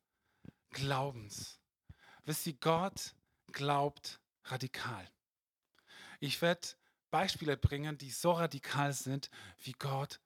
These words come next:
glaubt. Wie Gott mit uns Dinge bewegen will. Wie sehen vielleicht Asche? Wir haben das gerade gesungen, ja? Ich mag das Lied, ähm,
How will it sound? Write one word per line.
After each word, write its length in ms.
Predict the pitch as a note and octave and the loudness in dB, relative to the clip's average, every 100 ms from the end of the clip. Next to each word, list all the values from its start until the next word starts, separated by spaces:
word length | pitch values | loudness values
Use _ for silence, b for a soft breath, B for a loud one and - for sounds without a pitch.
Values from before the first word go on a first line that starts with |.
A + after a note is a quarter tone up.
| _ | _
glaubt. 640 | - C#3 - - - - - _ _ _ _ _ _ _ _ _ _ | -12 -8 -6 -6 -6 -8 -12 _ _ _ _ _ _ _ _ _ _
Wie 120 | - | -12
Gott 600 | C#3 - D3+ F#3 G#3+ - - | -4 0 2 2 -2 -6 -6
mit 220 | C#3+ - | -6 -4
uns 600 | D#3 D#3+ F#3+ G3+ - - _ _ _ - | 0 2 2 0 -6 -12 _ _ _ -18
Dinge 640 | - E3 F#3 E3 D#3+ D#3+ _ _ _ | -2 0 2 2 2 -2 _ _ _
bewegen 480 | - C3+ C3 C#3 C#3+ | -10 -6 -4 -4 -4
will. 260 | A#2+ C#3 A2+ - _ _ _ _ _ _ _ _ _ _ B B B | -2 -4 -6 -12 _ _ _ _ _ _ _ _ _ _ B B B
Wie 180 | C#3 G#3 | 0 2
sehen 240 | G#3 G3 | 6 4
vielleicht 500 | F3+ F3+ D#3+ D#3 - | 2 2 2 2 -2
Asche? 420 | - E3 - B2 A2 B - | -4 0 0 0 -4 B 0
Wir 100 | D#3 | 4
haben 80 | |
das 160 | E3 D#3 | 4 4
gerade 180 | E3+ D#3+ | 4 4
gesungen, 460 | D3 - F3+ D3 | 2 2 2 2
ja? 180 | A#2+ C3+ - _ _ B B B B B _ | 0 -4 -8 _ _ B B B B B _
Ich 220 | - D3+ - | -4 -2 2
mag 200 | E3 - | 2 2
das 240 | D#3+ - | -2 -2
Lied, 320 | D#3 E3+ - | -2 -2 -4
ähm, 560 | F#3 C#3+ C#3+ C#3+ C#3+ C3+ | -2 0 2 0 -2 -6